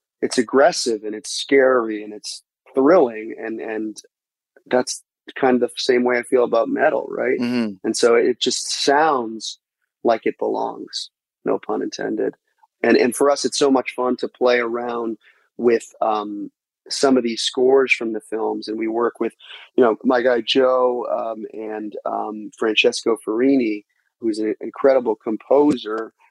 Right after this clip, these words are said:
Speaker 1: And he sort of adds that, like, last finishing touch with the orchestration to these songs. And he's very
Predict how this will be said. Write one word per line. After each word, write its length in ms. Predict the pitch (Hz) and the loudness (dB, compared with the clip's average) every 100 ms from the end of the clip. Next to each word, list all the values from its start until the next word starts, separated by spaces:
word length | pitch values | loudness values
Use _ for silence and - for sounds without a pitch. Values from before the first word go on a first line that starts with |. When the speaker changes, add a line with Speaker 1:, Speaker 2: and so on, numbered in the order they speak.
| _ - | _ -20
Speaker 1:
And 120 | 110 | -10
he 120 | 117 | -8
sort 220 | - 120 | -2 0
of 140 | 110 101 - | 2 -2 -4
adds 280 | 110 113 104 | 0 0 -2
that, 180 | 107 - | -6 -6
like, 200 | 107 107 107 | -8 -10 0
last 440 | 113 117 - - - | 4 4 0 -10 0
finishing 380 | 120 113 107 107 | 2 2 0 -4
touch 500 | - 110 110 - - _ _ - | 0 2 4 4 2 _ _ -2
with 160 | 107 - | -2 0
the 100 | 101 | -2
orchestration 840 | 107 113 - - - 110 107 104 107 | 0 -4 -2 -2 0 0 0 0 -4
to 60 | - | -6
these 220 | 101 98 | -6 -4
songs. 560 | - 107 117 104 - - | 0 2 0 -4 -6 -8
And 80 | 110 | -6
he's 180 | 120 110 | -2 -4
very 580 | 107 113 113 113 110 101 | 2 4 6 4 4 2